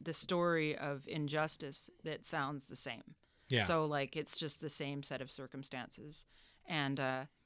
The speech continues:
Speaker 1: I mean, regardless of whether, um, police are there and they're being kind, when you start an interaction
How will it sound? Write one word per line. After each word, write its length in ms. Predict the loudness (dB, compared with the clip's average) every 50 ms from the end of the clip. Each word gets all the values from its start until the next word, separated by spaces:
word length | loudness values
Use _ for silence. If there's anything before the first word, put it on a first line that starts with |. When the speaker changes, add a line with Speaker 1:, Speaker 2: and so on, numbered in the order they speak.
| _ _ _ _ _ _ _ 4
Speaker 1:
I 80 | 6
mean, 180 | 8 8 8 8
regardless 580 | 8 8 8 10 10 10 8 6 4 2 2
of 140 | 0 0 4
whether, 500 | 6 6 8 8 8 8 6 6 4 0 -6 _ _ _ _ _ _ _ _ _ _ _ 0
um, 540 | 2 4 4 4 4 2 0 -2 -4 -6 -10 _ _ _ _ _ _ _ _ _ _ _ _ _ _ _ -6
police 340 | -2 2 2 2 2 4 4
are 100 | 6 8
there 360 | 10 12 12 12 12 12 10
and 100 | 8 6
they're 100 | 4 2
being 220 | 0 0 0 0
kind, 500 | 2 6 8 10 10 10 8 6 4 0 -6 -14 _ _ _ _ _ _ 0
when 180 | 4 6 6 8
you 140 | 8 6 4
start 420 | 4 8 10 10 10 10 8 4 -6 -4 0
an 180 | 2 2 4 4
interaction 960 | 4 4 4 4 6 8 10 10 8 8 4 0 -2 0 -2 -2 -2 -4